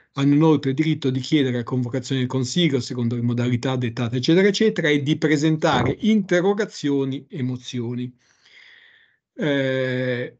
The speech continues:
poi, comma due, come diceva il direttore, eh, i consiglieri hanno diritto a ottenere dagli uffici, ehm,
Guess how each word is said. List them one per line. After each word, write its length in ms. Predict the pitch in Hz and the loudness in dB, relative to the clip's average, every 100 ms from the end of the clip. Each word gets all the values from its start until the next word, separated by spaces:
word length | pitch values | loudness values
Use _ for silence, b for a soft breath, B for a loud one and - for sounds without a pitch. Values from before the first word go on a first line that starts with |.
| _ | _
poi, 260 | 143 143 139 | 2 4 2
comma 240 | 139 131 | 0 0
due, 280 | 135 139 123 | 2 4 2
come 220 | 123 127 | 0 -2
diceva 460 | 120 117 135 123 123 | -2 -2 0 0 -2
il 80 | |
direttore, 720 | 123 123 120 151 139 123 113 127 | -4 -4 -2 0 2 0 -2 -4
eh, 160 | 123 | -6
i 60 | 123 | -4
consiglieri 500 | 123 123 123 139 131 | -4 -4 0 2 2
hanno 160 | 127 | 2
diritto 320 | 123 120 127 123 | 0 -2 -2 -4
a 20 | |
ottenere 320 | 127 127 120 | -2 0 0
dagli 200 | 117 127 | 0 0
uffici, 760 | 123 - 143 135 127 131 123 123 | -2 -2 2 2 0 -2 -2 -2
ehm, 1400 | 160 123 120 117 117 117 123 120 123 120 110 123 - | -6 -6 -4 -2 -2 -2 -2 -2 -2 -2 -2 -4 -10